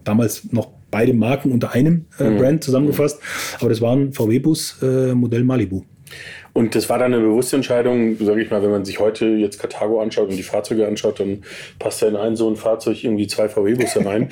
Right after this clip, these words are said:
Speaker 1: <laughs>
Speaker 2: ähm, sich aus diesem Segment zu verabschieden, also
Speaker 1: Ja.
Speaker 2: wirklich bewusst dann zu sagen, "Hey, ich möchte
Speaker 1: Ja.
Speaker 2: größer und, und luxuriöser letztendlich"?
Speaker 1: Ah, ich glaube, beziehungsweise bin ich mir relativ sicher, dass das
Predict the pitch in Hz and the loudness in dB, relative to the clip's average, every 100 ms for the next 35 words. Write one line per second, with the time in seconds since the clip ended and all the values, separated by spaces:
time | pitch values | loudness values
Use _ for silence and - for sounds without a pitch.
0 | - - - - 113 117 117 113 123 101 | -6 -10 -2 2 4 4 4 4 2 0
1 | 113 - - 127 127 117 123 107 110 107 | 0 0 0 0 0 0 0 0 2 2
2 | 139 - - - - - 147 143 98 104 | 0 -4 -6 -6 -6 -4 0 0 2 2
3 | 107 - 110 - 101 113 - 113 104 - | 0 0 -2 -2 0 0 0 0 0 0
4 | 110 107 101 104 - 113 113 104 98 98 | 0 2 2 0 0 -2 0 -2 0 0
5 | 113 135 135 - - - - - - 107 | 2 0 -2 -10 -10 -8 -8 -6 0 0
6 | 104 120 101 - 123 107 110 - 107 104 | 0 -2 -2 -2 -2 0 0 2 2 2
7 | 101 107 139 135 135 - 135 131 156 151 | 2 2 2 2 0 -2 -4 -2 -2 0
8 | - 165 151 160 156 156 - _ - - | 2 2 4 4 2 0 -6 _ -14 -4
9 | 127 131 127 123 120 127 117 113 135 - | 0 2 4 4 4 4 4 2 2 0
10 | - 131 151 131 120 - - 123 - - | -2 -2 0 2 0 -2 -2 -2 -2 -6